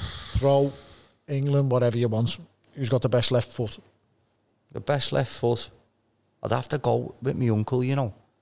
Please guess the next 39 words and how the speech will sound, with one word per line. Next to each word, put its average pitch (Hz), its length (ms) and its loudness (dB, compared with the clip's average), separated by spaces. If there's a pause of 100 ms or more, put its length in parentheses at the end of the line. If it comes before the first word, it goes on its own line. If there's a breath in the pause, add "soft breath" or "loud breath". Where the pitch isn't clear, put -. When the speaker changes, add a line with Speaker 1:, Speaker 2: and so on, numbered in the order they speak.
Speaker 2:
John 104 280 0
Jeffers. 101 360 -2
Do - 100 -6
you 120 40 0
remember 127 240 0
John 139 240 -2
Jeffers? 110 280 -4
You 117 280 0 (180)
Speaker 1:
I - 40 -20
don't 78 120 -16
know. 92 140 -8
Who 131 80 -6
Speaker 2:
so, 135 80 -2
Speaker 1:
did 127 100 -6
he 123 60 -4
play 117 100 0
Speaker 2:
so 113 160 2
Speaker 1:
for? 151 140 -10 (300)
Speaker 2:
play 117 240 2
for 123 120 0
Liverpool 113 600 2
as, 101 320 0 (1120)
uh, 92 480 2
he's, 95 200 -6 (120)
he's, 101 260 -4
he's, 107 280 -4
he's 107 180 -4
my 101 100 -2
cousin. 107 400 -2 (420)
He's - 140 -10
my 92 80 -4
cousin 95 360 -4
John. 90 220 0
He's, 85 220 -4
uh, 85 320 0 (1120)
sadly - 360 -2
passed 92 300 -6
away 82 240 -2
now 85 280 -2